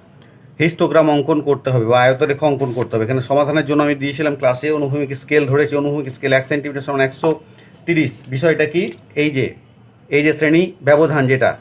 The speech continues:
এখানে প্রত্যেকটা শ্রেণী ব্যবধান মানে হচ্ছে এখানে একশো তিরিশে আছে, একশো তিরিশ, দুশো ষাট, মানে দুশো ষাট মাইনাস একশো তিরিশ করলে একশো তিরিশই হয়, এখানে তিনশো নব্বই থেকে দুশো ষাট যদি আমি বিয়োগ করি তাহলে একশো তিরিশই হবে, সেইটা অনুভূমিক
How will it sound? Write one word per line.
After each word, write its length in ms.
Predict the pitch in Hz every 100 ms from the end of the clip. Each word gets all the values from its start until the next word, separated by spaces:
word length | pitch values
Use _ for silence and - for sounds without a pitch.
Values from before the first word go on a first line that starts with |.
| -
এখানে 220 | 107 143 135
প্রত্যেকটা 400 | 147 - 151 147
শ্রেণী 200 | 135 147
ব্যবধান 340 | 147 143 147 147
মানে 140 | 147
হচ্ছে 180 | 147 147
এখানে 220 | 143 147 160 - - - - -
একশো 240 | 139 135 160
তিরিশে 340 | 175 170 139 135
আছে, 140 | 135
একশো 180 | 127 151
তিরিশ, 200 | 147 135
দুশো 220 | 131 139 143
ষাট, 200 | 147 143
মানে 140 | 139
দুশো 180 | 135 123
ষাট 240 | - 139 139 -
মাইনাস 360 | 127 135 151 156
একশো 200 | 151 - 147
তিরিশ 220 | 147 135
করলে 160 | 147 139
একশো 180 | 135 143
তিরিশই 360 | 139 139 147 135
হয়, 140 | 147
এখানে 260 | 135 143 143 143 - _ -
তিনশো 260 | - 139 151
নব্বই 260 | 143 135 143
থেকে 140 | 143
দুশো 220 | 135 135 143
ষাট 220 | 147 135
যদি 180 | 135 139 131
আমি 140 | 131
বিয়োগ 200 | 127 131
করি 140 | 127 143
তাহলে 160 | 139 127
একশো 140 | 131
তিরিশই 340 | 135 139 135 131
হবে, 160 | 135 170
সেইটা 320 | 139 131 143 156 - - -
অনুভূমিক 420 | 151 180 180 165